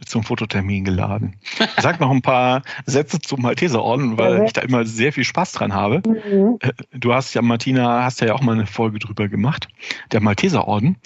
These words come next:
Speaker 1: heißt eigentlich Souveräner Ritter und Hospitalorden vom Heiligen Johannes von Jerusalem, von Rhodos und von Malta, früher zu Jerusalem genannt, von Rhodos genannt, von Malta.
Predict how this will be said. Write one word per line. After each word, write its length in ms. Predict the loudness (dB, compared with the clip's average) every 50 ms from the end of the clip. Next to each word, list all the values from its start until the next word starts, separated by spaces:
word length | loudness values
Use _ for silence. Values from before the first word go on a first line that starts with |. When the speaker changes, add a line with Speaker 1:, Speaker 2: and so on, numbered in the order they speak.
| -14 -14 -12 -6 -2
Speaker 1:
heißt 280 | 0 0 0 -2 -2 0
eigentlich 540 | 2 2 2 2 2 2 2 0 0 -2 -8 -12 _ _ -20 -20 -20 _ _ _ _ _ _
Souveräner 880 | -2 0 2 2 2 4 4 4 4 4 4 4 4 4 2 2 2 0
Ritter 380 | 0 0 2 2 2 2 2
und 160 | 0 0 0
Hospitalorden 1040 | -2 -2 -2 -2 -4 -4 -2 0 0 2 2 2 0 0 2 2 2 2 2 2 0
vom 260 | 2 2 2 4 4
Heiligen 380 | 4 4 4 4 4 4 4 4
Johannes 500 | 4 4 4 4 2 2 0 0 -2 -4
von 240 | -8 -2 0 2 4
Jerusalem, 800 | 4 4 4 2 2 2 2 4 4 4 4 4 2 2 0 -4
von 280 | -2 -2 0 2 2
Rhodos 420 | 2 2 4 4 4 2 2 -2 -2
und 180 | 0 0 0
von 380 | 0 0 -2 0 2 2 4 4
Malta, 600 | 4 4 4 2 0 2 2 4 6 4 4 2
früher 380 | 0 -4 -4 0 0 0 0 0
zu 140 | -2 -2
Jerusalem 720 | 0 0 0 0 0 -2 0 2 4 4 4 4 4 2 2
genannt, 360 | 2 2 4 4 4 2 0
von 320 | -2 -4 -2 0 2 2 4
Rhodos 400 | 4 4 4 4 2 0 -2 0
genannt, 320 | 2 2 4 4 2 0
von 280 | -2 -4 -2 0 2 2
Malta. 500 | 2 2 2 0 0 0 -2 0 -2